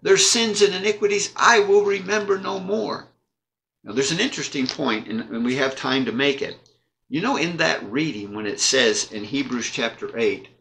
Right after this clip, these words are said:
that you won't have to tell anybody, "Know the Lord, for all will know me." Do you know what that means? What does it mean that you, you don't have to tell them to know the Lord? Well, see, under the old law,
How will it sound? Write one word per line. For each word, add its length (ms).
that 220
you 100
won't 240
have 300
to 120
tell 320
anybody, 560
"Know 380
the 100
Lord, 540
for 180
all 320
will 140
know 260
me." 300
Do 60
you 60
know 80
what 120
that 240
means? 500
What 100
does 100
it 120
mean 200
that 140
you, 240
you 120
don't 180
have 240
to 80
tell 320
them 240
to 120
know 220
the 100
Lord? 520
Well, 140
see, 320
under 340
the 220
old 360
law, 540